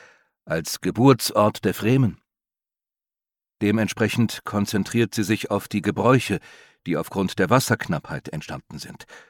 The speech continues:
und auf den Umstand, dass die Fremen in ihren Destillanzügen, die einen Großteil der von ihnen ausgeschiedenen Feuchtigkeit wieder aufbereiten, ein halbnomadisches Leben führten. Frage:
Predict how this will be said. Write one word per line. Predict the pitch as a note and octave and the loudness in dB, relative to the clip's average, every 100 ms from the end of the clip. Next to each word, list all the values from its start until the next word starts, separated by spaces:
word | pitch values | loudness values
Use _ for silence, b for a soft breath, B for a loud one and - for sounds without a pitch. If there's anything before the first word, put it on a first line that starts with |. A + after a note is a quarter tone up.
| b _ _ _ | b _ _ _
und | C#3 D#3 - - | 4 4 2 2
auf | C3+ - | 2 4
den | B2+ B2 | 0 4
Umstand, | B2+ B2+ - B2+ D3+ - - A2+ | 2 2 0 -2 -2 -8 -8 -6
dass | - | -4
die | G#2 | -6
Fremen | - - A#2 B2 C3 | -6 0 2 4 4
in | C3 A#2 | 4 4
ihren | G#2+ G#2+ A2+ | 2 2 2
Destillanzügen, | G2+ - - E3 E3+ G2+ G2 - - A#2 A#2 E3 b b b b b _ _ _ _ - | 2 -2 2 4 4 2 0 -2 -2 0 0 -2 b b b b b _ _ _ _ -8
die | E2+ | -6
einen | E2+ E2+ | -4 -2
Großteil | A#2 A#2+ - G2+ E2+ D#2+ | 2 2 0 -2 -2 -2
der | D#2+ D2+ | -6 -8
von | D#2+ D2 | -8 -6
ihnen | E2+ E2+ | -4 -4
ausgeschiedenen | F#2+ - - G2 E2+ F2+ | -4 -6 -6 -4 -2 -2
Feuchtigkeit | - A2 - F#2 G2 G2 - | -2 -2 -4 -8 -4 -4 -2
wieder | F#2 F2+ | -2 0
aufbereiten, | B2 A2 F#2 G#2 A#2 b b b _ _ - | -2 0 -2 0 -2 b b b _ _ 4
ein | A2+ G#2+ - | 4 4 6
halbnomadisches | C3 - - A#2+ A2 G#2 G#2 G#2 A#2+ - | 4 4 2 6 6 6 4 0 -2 2
Leben | B2+ - | 0 0
führten. | - C#2+ - - - _ _ _ _ _ _ _ _ _ _ | -8 -12 -14 -20 -20 _ _ _ _ _ _ _ _ _ _
Frage: | - B1+ B1+ | -14 -12 -12